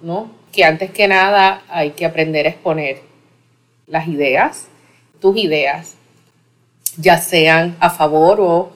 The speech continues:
o críticamente, ¿no? Eh, en relación a los textos que estás analizando. Así que un poco yo aprendí con la escuela más tradicional de análisis de texto, o sea, el análisis textual primero,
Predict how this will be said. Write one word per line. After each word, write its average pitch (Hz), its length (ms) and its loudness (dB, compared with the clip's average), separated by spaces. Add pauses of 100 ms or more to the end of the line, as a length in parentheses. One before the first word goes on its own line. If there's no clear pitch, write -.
(280)
o 160 300 4
críticamente, 170 1000 -2
¿no? 175 260 -10 (140)
Eh, 151 380 -6
en 160 140 -8
relación 151 440 -2
a 151 40 -4
los 160 220 -6
textos 160 480 -6
que 165 80 -12
estás 160 240 -8
analizando. 175 760 -4 (240)
Así 190 220 -8
que - 80 -4
un 220 180 0
poco 240 480 6 (200)
yo 196 120 4
aprendí 202 720 -2
con 196 140 0
la 185 60 2
escuela 170 260 0
más 175 160 -2
tradicional 196 800 0
de 196 100 4
análisis 160 400 0
de 175 140 -2
texto, 180 500 -6
o - 40 -20
sea, 165 280 -2
el 165 180 -4
análisis 147 420 -4
textual 151 500 -4
primero, 151 560 -2